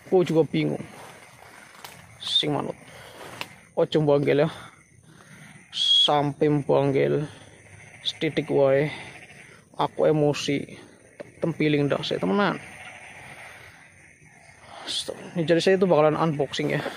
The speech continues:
Jadi sosok ini itu saya akan tanyain, interogasi. Jadi dia itu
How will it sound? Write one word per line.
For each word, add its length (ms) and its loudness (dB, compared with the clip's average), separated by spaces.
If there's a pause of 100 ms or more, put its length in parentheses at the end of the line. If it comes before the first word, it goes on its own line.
(840)
Jadi 240 -4
sosok 320 -2
ini 160 2
itu 160 -2
saya 240 2
akan 160 -2
tanyain, 480 2
interogasi. 800 -2
Jadi 160 0
dia 160 4
itu 400 4